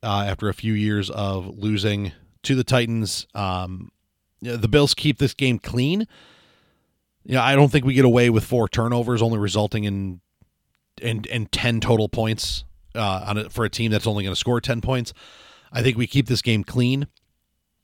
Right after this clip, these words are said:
and we run away with it. I really do. Um, if we, if we turn the ball over, this is an opportunistic offense. This is an opportunistic team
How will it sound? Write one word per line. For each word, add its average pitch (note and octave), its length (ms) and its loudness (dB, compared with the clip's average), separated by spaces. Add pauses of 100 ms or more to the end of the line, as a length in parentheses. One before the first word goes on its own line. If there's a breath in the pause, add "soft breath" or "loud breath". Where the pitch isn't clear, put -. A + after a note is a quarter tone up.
(180)
and A#2 100 2
we A2+ 120 4
run A2 180 4
away G2 240 2
with F2 160 -6
it. D2+ 140 -12 (200)
I F#2+ 100 -6
really G2 280 2
do. F2 420 -4
Um, F2+ 360 -4
if F#2+ 160 -4
we, F#2+ 440 -4
if G2 120 -4
we G2 100 -4
turn A#2 220 0
the A2+ 80 -2
ball A2 200 2
over, A2 300 2
this G2 240 -4
is G2 100 -4
an G2 80 -2
opportunistic G2 640 -4
offense. B2+ 440 -2
This F2+ 120 -6
is F2+ 60 -8
an F2+ 60 -8
opportunistic F2 580 -8
team A#2+ 300 -2